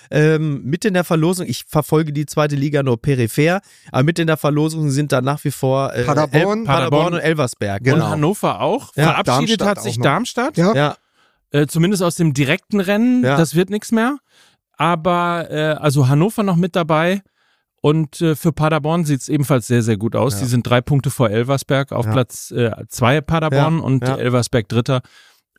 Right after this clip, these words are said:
Speaker 3: Ähm, und dann ein Punkt dahinter Hannover.
Speaker 1: Ja, also ich würde, ich fänd's natürlich, ne, wir sind ja immer Freunde der Traditionsvereine. Ich meine, Hannover, ja, ist okay. Lieber wär's mir natürlich immer, immer, immer, immer, wenn Lautern endlich wieder aufstiege.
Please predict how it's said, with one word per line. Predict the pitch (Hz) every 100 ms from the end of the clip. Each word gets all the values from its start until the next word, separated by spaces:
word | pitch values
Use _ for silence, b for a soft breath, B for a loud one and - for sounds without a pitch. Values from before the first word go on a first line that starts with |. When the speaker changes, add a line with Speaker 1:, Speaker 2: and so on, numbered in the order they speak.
| -
Speaker 3:
Ähm, | 127 123 120 113 -
und | 113 113
dann | 107
ein | 107 107
Punkt | 113 107
dahinter | 101 104 101
Hannover. | 101 95 - 92
Speaker 1:
Ja, | 90 90
also | - 139
ich | 170 160
würde, | 202 180 131
ich | 135
fänd's | 165 190
natürlich, | 160 - 143 135 143
ne, | 180
wir | 143
sind | 147 160
ja | 147
immer | 156
Freunde | 127 131 143 143
der | 131 127 123
Traditionsvereine. | - 127 120 - 156 - 147 110 131 147 135
Ich | - -
meine, | 123 123 87
Hannover, | 104 117 123 147 139 131 -
ja, | 92 101 107 -
ist | 120 -
okay. | - 113 120 151 -
Lieber | - 127 160 135
wär's | 139 156
mir | 135
natürlich | 120 131 - -
immer, | 170 180 143 -
immer, | 175 175 -
immer, | 175 151
immer, | 160 165 123
wenn | 123
Lautern | 123 131 180 127 104
endlich | 131 131 113
wieder | 113 87
aufstiege. | 113 - - 110 113 151